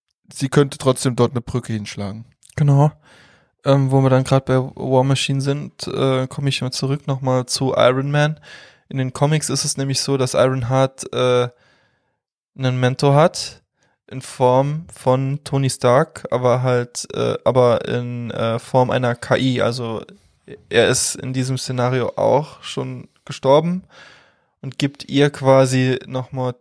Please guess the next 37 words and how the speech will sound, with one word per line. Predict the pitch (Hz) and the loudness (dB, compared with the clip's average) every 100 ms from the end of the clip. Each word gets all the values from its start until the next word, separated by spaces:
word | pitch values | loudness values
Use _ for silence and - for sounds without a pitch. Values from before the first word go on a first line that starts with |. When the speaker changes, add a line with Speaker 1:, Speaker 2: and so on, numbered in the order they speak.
| _ _ _ _ | _ _ _ _
Speaker 2:
nochmal | - 120 143 135 | -8 -6 0 -2
Tipps, | - 160 160 - | 2 0 0 -4
so | 120 | -2
ist | 131 | -4
ein | 135 127 | -4 -4
Mentor, | 123 131 - 127 123 117 - _ | -4 -4 0 4 4 4 -2 _
aber | 127 123 | 0 0
in | 120 | 0
Form | - 131 123 | -4 -4 -2
einer | 123 117 | -2 -2
K | - - - | -4 -8 -4
I | 123 127 123 147 | -2 -2 -4 -8
über. | 117 107 104 110 - | -8 -2 -2 -2 -6
Speaker 1:
Die | 135 | -10
Frage | - 127 127 | 2 4 4
ist, | 123 - | 0 -2
ist | 113 - | -6 -4
das | 127 - | -4 -4
auch | 113 | -6
seine | - 117 113 | -4 -4 -4
Stimme | - 147 170 | -6 -4 -2
und | 151 143 | -4 -6
wie | |
viel | 135 139 | -6 -8
Kohle | 131 - 165 135 | -6 -4 0 -2
kriegt | 135 110 - | -4 -12 -10
er | 104 | -8
dafür? | 101 98 104 104 _ - _ | -8 -10 -14 -14 _ -20 _
Der | 127 | 2
hat | 147 | 4
Speaker 2:
Wenn, | 165 | 2
Speaker 1:
ja | |
schon | 135 | 2
Speaker 2:
wenn | 151 170 | 2 4
das | 160 165 | 2 2
Speaker 1:
unfass- | 147 | 2
Speaker 2:
überhaupt | 143 156 156 | 4 2 0